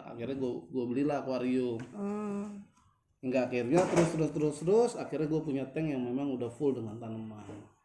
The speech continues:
Speaker 1: Nah, dari situ tuh, eh, memulai hobi gua. Kalau untuk usaha, gua usaha itu baru tahun dua ribu, dua ribu empat, Rai.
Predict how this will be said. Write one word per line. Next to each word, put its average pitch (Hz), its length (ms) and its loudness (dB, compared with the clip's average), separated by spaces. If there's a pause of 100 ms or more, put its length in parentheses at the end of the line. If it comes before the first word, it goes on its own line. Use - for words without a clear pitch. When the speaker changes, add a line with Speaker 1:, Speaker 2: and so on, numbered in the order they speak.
(200)
Speaker 1:
Nah, 113 160 -10
dari 110 240 -8
situ 110 360 -8
tuh, 185 220 0 (1200)
eh, 123 580 -4 (640)
memulai 131 360 6
hobi 127 220 0 (100)
gua. 110 420 -4 (300)
Kalau 208 560 2
untuk 196 580 0 (1000)
usaha, 175 680 -2
gua 175 200 0
usaha 160 320 0
itu 165 200 -2
baru 151 580 2 (260)
tahun 147 380 0
dua 143 180 2
ribu, 143 600 0 (1400)
dua 135 240 -2
ribu 135 520 -4
empat, 185 280 0
Rai. 131 240 -2